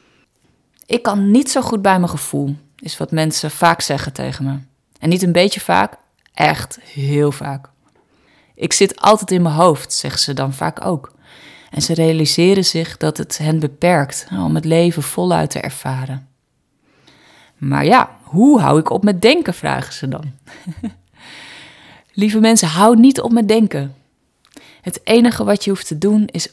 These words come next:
ook wat tijd vrijmaken voor die laag van je ervaring, net onder je gedachtes.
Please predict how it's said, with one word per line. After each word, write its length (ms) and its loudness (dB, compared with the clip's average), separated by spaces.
ook 320 -2
wat 180 -6
tijd 260 0
vrijmaken 640 0
voor 240 -2
die 120 -2
laag 380 -2
van 140 -2
je 80 -2
ervaring, 580 -6
net 260 -4
onder 340 2
je 140 -4
gedachtes. 720 -14